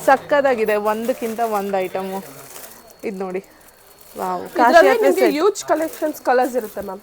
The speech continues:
Speaker 1: ಓಕೆ.
Speaker 2: ಇದ್ರಲ್ಲಿ
Speaker 1: ಡಿಫ್ರೆಂಟ್
Speaker 2: ತುಂಬಾ
Speaker 1: ಕಲರ್ಸ್ ಎಲ್ಲ
Speaker 2: ಡಿಫ್ರೆಂಟ್
Speaker 1: ಇರುತ್ತೆ.
Speaker 2: ಕಲರ್ಸ್ ಇರುತ್ತೆ. If in case ಅವ್ರು ಕಸ್ಟಮೈಸಿಂಗ್ ಬೇಕು ಅಂದ್ರೆ, we'll make customize also.
Speaker 1: ಓಕೆ. ಎಷ್ಟ್ ದಿನ ಮುಂಚೆ ಹೇಳ್ಬೇಕು?
Speaker 2: ಆ, ಟೆನ್ ಡೇಸ್ ಮುಂಚೆ. ಏನಕ್ಕಂದ್ರೆ
Speaker 1: ಓಕೆ.
Speaker 2: ಇದು ಎಲ್ಲದಕ್ಕೂ ಮಾಡ್ಬೇಕಾಗತ್ತೆ ಅಲ್ವಾ?
Speaker 1: ಹಾ.
Speaker 2: ಅದಕ್ಕೋಸ್ಕರ. ಬೇರೆ ಅಂದ್ರೆ ವೀಕಲ್ಲಿ ಮಾಡಿ ಕೊಡ್ತೀವಿ ನಾವು.
Speaker 1: ಓಕೆ.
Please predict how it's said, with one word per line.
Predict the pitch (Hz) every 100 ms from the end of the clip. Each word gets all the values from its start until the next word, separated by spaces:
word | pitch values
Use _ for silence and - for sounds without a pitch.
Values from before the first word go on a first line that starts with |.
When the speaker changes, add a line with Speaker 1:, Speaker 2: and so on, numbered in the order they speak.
| -
Speaker 1:
ಓಕೆ. | 208 196
Speaker 2:
ಇದ್ರಲ್ಲಿ | 196 262
Speaker 1:
ಡಿಫ್ರೆಂಟ್ | 262 285 285
Speaker 2:
ತುಂಬಾ | 339
Speaker 1:
ಕಲರ್ಸ್ | 247 262 254
ಎಲ್ಲ | 226 208
Speaker 2:
ಡಿಫ್ರೆಂಟ್ | 190 285
Speaker 1:
ಇರುತ್ತೆ. |
Speaker 2:
ಕಲರ್ಸ್ | 302 311 -
ಇರುತ್ತೆ. | 277 220 381 - - - 285
If | 320
in | 311 302
case | 370 453 -
ಅವ್ರು | 403 311
ಕಸ್ಟಮೈಸಿಂಗ್ | - - 359 349 320 339 277
ಬೇಕು | 294 -
ಅಂದ್ರೆ, | 285 302 370
we'll | 294 269
make | 285 -
customize | 247 - 262 226 214
also. | 190 190 -
Speaker 1:
ಓಕೆ. | 233 226 226
ಎಷ್ಟ್ | 247 254
ದಿನ | 320 330
ಮುಂಚೆ | 294 285 294
ಹೇಳ್ಬೇಕು? | 220 202 208 226
Speaker 2:
ಆ, | 247 247 226 - - - -
ಟೆನ್ | 311 311
ಡೇಸ್ | 311 - 311
ಮುಂಚೆ. | 269 294 -
ಏನಕ್ಕಂದ್ರೆ | 247 285 285 349
Speaker 1:
ಓಕೆ. | 320
Speaker 2:
ಇದು | 294
ಎಲ್ಲದಕ್ಕೂ | 269 233 269 294 339
ಮಾಡ್ಬೇಕಾಗತ್ತೆ | 302 247 247 240 220 208
ಅಲ್ವಾ? | 202 196 226
Speaker 1:
ಹಾ. | - 214 208 190
Speaker 2:
ಅದಕ್ಕೋಸ್ಕರ. | 247 277 247 - 233 214
ಬೇರೆ | 208 240 269 311
ಅಂದ್ರೆ | 302 381
ವೀಕಲ್ಲಿ | 311 320 277 262
ಮಾಡಿ | 240 269
ಕೊಡ್ತೀವಿ | 220 202 208 190
ನಾವು. | 160 185 - 220
Speaker 1:
ಓಕೆ. | 208 196 185 - -